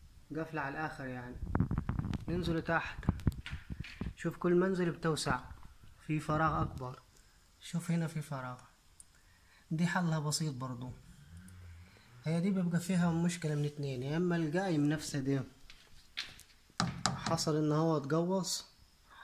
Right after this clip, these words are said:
حصل إن هو يعني مبقيش مظبوط القايم نفسه،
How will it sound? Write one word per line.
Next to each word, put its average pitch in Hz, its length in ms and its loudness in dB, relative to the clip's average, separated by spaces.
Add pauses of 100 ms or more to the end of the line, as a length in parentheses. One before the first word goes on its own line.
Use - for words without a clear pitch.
(100)
حصل 143 260 -2
إن 135 160 2
هو 143 160 2
يعني 135 160 0
مبقيش 135 360 -2
مظبوط 139 460 -2 (720)
القايم 143 420 2
نفسه، 175 400 0